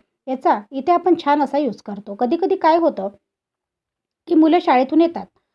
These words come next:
आणि शाळेतला बूट आपण जास्त धुत नाही, कारण की तो जर ओला केला, तर भरपूर दिवस तो सुकत नाही. किंवा आता हिवाळा चालू आहे, हिवाळ्यामध्ये जास्त ऊन पडत नाही, त्याच्यामुळे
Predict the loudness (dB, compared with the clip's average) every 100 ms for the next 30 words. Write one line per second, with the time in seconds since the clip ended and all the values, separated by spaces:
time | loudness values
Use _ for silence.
0 | _ _ 2 2 4 4 4 2 2 2
1 | 0 _ _ _ _ _ -16 -4 2 4
2 | 2 0 0 0 -2 -8 -8 _ _ -4
3 | 0 2 0 0 0 2 4 4 4 2
4 | 2 0 -2 -10 _ -4 0 -2 0 0
5 | 2 2 0 -2 0 0 0 -2 -2 -8
6 | _ _ _ _ _ -6 0 2 2 0
7 | 0 2 4 4 4 4 2 2 2 2
8 | 4 4 4 2 -2 0 0 2 4 4
9 | 2 -2 -4 -4 -2 0 0